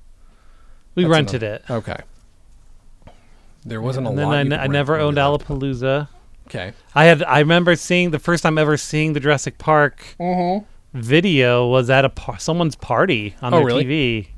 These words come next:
Speaker 2: Hmm.
Speaker 1: Yeah. Yeah, so Bad Hair Day was the next album that I owned, and then I, and then you got Running with Scissors.
Speaker 2: Yeah.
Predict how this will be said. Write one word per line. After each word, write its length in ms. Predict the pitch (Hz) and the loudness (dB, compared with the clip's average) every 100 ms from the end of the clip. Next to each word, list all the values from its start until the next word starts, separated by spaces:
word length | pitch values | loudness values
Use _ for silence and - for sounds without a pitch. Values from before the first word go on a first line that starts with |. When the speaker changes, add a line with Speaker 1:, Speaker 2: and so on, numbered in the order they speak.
| - | -4
Speaker 2:
Hmm. 60 | 233 | -2
Speaker 1:
Yeah. 220 | 127 113 - - _ - - - _ - _ - - - - - - - - _ - - - - | 0 -4 -12 -20 _ -20 -20 -20 _ -20 _ -20 -20 -20 -20 -20 -20 -20 -20 _ -20 -20 -18 -8
Yeah, 100 | 151 | -6
so 160 | - | -4
Bad 160 | 123 156 | -2 -2
Hair 200 | 160 139 | -2 -2
Day 120 | 156 | 0
was 240 | 139 127 107 | 0 -2 -6
the 60 | 113 | -8
next 240 | 123 - | -8 -6
album 340 | 120 123 123 117 | -6 -4 -6 -6
that 120 | 113 | -6
I 340 | 113 113 113 - - | -4 -4 -8 -12 -10
owned, 400 | 123 120 101 - | -8 -6 -10 -16
and 120 | - 107 | -14 -10
then 80 | |
I, 60 | 113 120 - _ - _ _ | -8 -10 -14 _ -20 _ _
and 100 | 123 | -10
then 140 | 110 | -6
you 180 | 117 226 | -4 0
got 220 | 220 156 | 2 2
Running 240 | 131 123 113 | 0 -4 -6
with 80 | 101 | -10
Scissors. 680 | - 139 104 92 95 - - | -6 -6 -8 -14 -16 -18 -12
Speaker 2:
Yeah. 220 | 107 64 | -10 -10